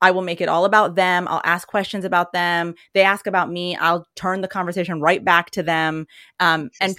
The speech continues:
Speaker 1: people will leave those situations like, "Wow, you're,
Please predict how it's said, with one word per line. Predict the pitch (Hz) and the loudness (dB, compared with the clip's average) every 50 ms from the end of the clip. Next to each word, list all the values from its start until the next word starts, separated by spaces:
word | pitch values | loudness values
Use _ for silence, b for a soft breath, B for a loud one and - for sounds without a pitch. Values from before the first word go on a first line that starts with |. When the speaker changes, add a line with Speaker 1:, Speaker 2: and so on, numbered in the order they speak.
| 277 339 | 2 2
Speaker 1:
people | - 523 480 339 | 6 6 6 6
will | 247 220 196 185 | 6 4 4 2
leave | 208 240 294 339 330 214 196 - | -2 2 2 2 2 0 -2 0
those | 190 190 185 180 - | 2 2 2 0 -2
situations | - - - 190 - 165 196 240 254 226 165 | -8 -6 -6 -4 -2 -2 -4 -2 -2 -4 -2
like, | 170 165 165 | -4 -4 -4
"Wow, | 175 214 233 254 233 | -8 -10 -6 -6 -6
you're, | 208 175 165 | -4 -6 -8